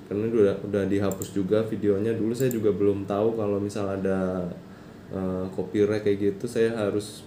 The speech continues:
banding atau gimana. Nah, di sini setelah saya lihat, saya bingung nih, apa yang salah ya?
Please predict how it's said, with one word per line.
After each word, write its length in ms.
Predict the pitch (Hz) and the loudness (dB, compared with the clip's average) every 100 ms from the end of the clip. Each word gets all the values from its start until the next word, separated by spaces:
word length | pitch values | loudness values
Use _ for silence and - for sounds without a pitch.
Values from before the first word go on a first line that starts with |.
| 98 | -2
banding 400 | 95 95 110 110 | -2 0 0 -2
atau 160 | 104 | -2
gimana. 560 | 101 98 92 95 110 127 135 - - - - - - - - - - - - - - - - - - - - - | -4 -4 -4 -2 -4 -4 -8 -14 -18 -18 -18 -16 -14 -14 -14 -18 -20 -20 -20 -20 -20 -20 -20 -20 -20 -20 -20 -14
Nah, 160 | 98 95 | -8 -4
di 160 | 98 | -4
sini 640 | 95 110 95 95 123 175 180 180 - - - - - - - - - - - - - - - - | -4 -2 0 0 0 0 -2 -6 -14 -20 -20 -20 -20 -20 -20 -20 -20 -20 -20 -20 -20 -20 -20 -20
setelah 480 | - - - 110 107 | -16 -14 -4 0 0
saya 320 | 110 120 110 | -2 0 2
lihat, 320 | 110 117 143 156 | 2 2 2 2
saya 160 | 151 | 2
bingung 320 | 139 147 147 | 4 4 4
nih, 240 | 135 117 117 - - - - - - - - - - - - - | 4 2 -2 -14 -20 -20 -20 -20 -20 -20 -20 -20 -20 -20 -20 -12
apa 240 | 170 - 135 | -10 -6 -2
yang 240 | 113 110 | 0 0
salah 320 | 110 110 107 | -2 0 0
ya? 240 | 104 87 | 0 -4